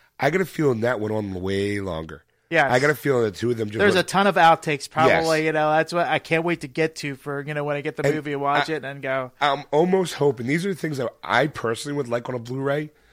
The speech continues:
Speaker 1: a Deadpool commentary.
Speaker 2: Yeah.
Speaker 1: Have him comment, have a running commentary <laughs> on his own movie. <laughs> All right?
Speaker 2: I'm
Speaker 1: How,
Speaker 2: kidding.
Speaker 1: that,
Speaker 2: That'd be awesome.
Speaker 1: that
Speaker 2: That
Speaker 1: would
Speaker 2: would be
Speaker 1: be,
Speaker 2: awesome.
Speaker 1: that would go meta, because it'd be like Deadpool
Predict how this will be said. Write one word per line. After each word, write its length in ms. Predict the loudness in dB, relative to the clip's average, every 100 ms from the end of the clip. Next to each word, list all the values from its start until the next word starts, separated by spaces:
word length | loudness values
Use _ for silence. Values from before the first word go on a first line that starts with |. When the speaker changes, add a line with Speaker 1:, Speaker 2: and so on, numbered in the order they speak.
| _ _ _
Speaker 1:
a 60 | 0
Deadpool 420 | 2 0 0 -4
commentary. 520 | -2 -4 -6 -12 -14 _ _ _ _ _
Speaker 2:
Yeah. 280 | 0 2 2 -4 _
Speaker 1:
Have 240 | 0 0
him 380 | 2 2 0 -2
comment, 500 | -2 2 2 0 -6 _ _ -14 -6
have 180 | -2 -2
a 80 | -2
running 280 | 2 4 4
commentary 720 | 6 6 6 4 4 6 4 0 -2
<laughs> 160 | 0 4
on 160 | 6
his 120 | 8
own 220 | 8 6 6
movie. 380 | 2 2 -6 -10
<laughs> 1600 | -14 -16 -10 -8 -8 _ _ -14 -14 _ _ _ -10 -10 -4 0
All 80 |
right? 400 | 6 8 8 6 2 -12 _ -14 -12 -14 -16 -18 -20 -20 -20 _
Speaker 2:
I'm 200 | -10 -8 4
Speaker 1:
How, 160 | 4
Speaker 2:
kidding. 120 | 6 4
Speaker 1:
that, 160 | 0 -2 2
Speaker 2:
That'd 240 | 6 8
be 60 | 10
awesome. 380 | 10 10 6 6
Speaker 1:
that 20 |
Speaker 2:
That 180 | 8 8
Speaker 1:
would 60 |
Speaker 2:
would 60 | 6
be 80 | 4
Speaker 1:
be, 40 |
Speaker 2:
awesome. 320 | 4 4 4 4
Speaker 1:
that 200 | 4 4
would 200 | 0 0
go 300 | 2 2 0
meta, 520 | -2 2 2 2 0
because 220 | -4 -6
it'd 140 | -6 -6
be 60 | -10
like 120 | -6
Deadpool 720 | 0 0 0 0 2 2 -2